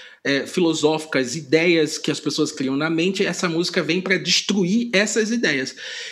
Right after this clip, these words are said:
E eu vou te dizer: o efeito que se cria não é o efeito, assim, de, "Nossa, não gostamos dessa música, vamos cancelar ele." É o contrário. As pessoas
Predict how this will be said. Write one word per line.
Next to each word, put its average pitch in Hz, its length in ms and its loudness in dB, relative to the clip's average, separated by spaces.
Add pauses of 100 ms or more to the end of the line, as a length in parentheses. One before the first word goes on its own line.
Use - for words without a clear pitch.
E 190 60 4
eu 196 80 12
vou 240 140 6
te 262 120 -4
dizer: 226 520 2
o 202 140 4
efeito 233 600 4
que 214 120 0
se 185 240 0
cria 220 260 2
não 233 400 2
é 202 260 2
o 202 140 4
efeito, 196 400 6
assim, 185 300 0
de, 160 280 0 (380)
"Nossa, 147 400 0
não 139 160 2
gostamos 151 600 0
dessa 143 340 0
música, 151 500 2
vamos 147 260 0
cancelar 156 560 0
ele." 120 400 0 (100)
É 139 60 -6
o 143 60 0
contrário. 147 680 -2 (500)
As 139 160 -4
pessoas 170 840 0